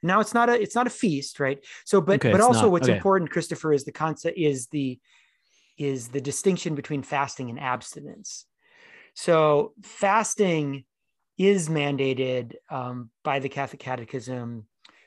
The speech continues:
Speaker 1: during Ash Wednesday and Good Friday. Um, and it is, it is a reduction of your intake to one meal. Um, abstinence is, is, um, refraining from something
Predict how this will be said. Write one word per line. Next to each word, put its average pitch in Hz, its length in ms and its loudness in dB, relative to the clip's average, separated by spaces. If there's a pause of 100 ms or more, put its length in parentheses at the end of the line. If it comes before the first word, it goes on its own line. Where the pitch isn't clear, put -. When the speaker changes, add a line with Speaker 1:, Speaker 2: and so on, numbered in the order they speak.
(140)
Speaker 1:
during 151 320 2
Ash 131 240 -4
Wednesday 135 420 -6
and 135 200 -6
Good 123 160 -8
Friday. 113 720 -8 (640)
Um, 120 340 -8 (180)
and 147 220 0
it 160 120 0
is, 151 540 0 (100)
it 151 140 -4
is 139 220 -2
a 139 60 -2
reduction 139 760 -2
of 127 180 -8
your 123 140 -8
intake 127 560 -8
to 127 280 -8
one 123 360 -6
meal. 123 420 -14 (800)
Um, 127 320 -4 (180)
abstinence 180 1000 -2 (500)
is, 135 600 -2
is, 135 480 -6 (560)
um, 123 340 -8 (460)
refraining 180 640 0
from 170 200 -6
something 135 680 -6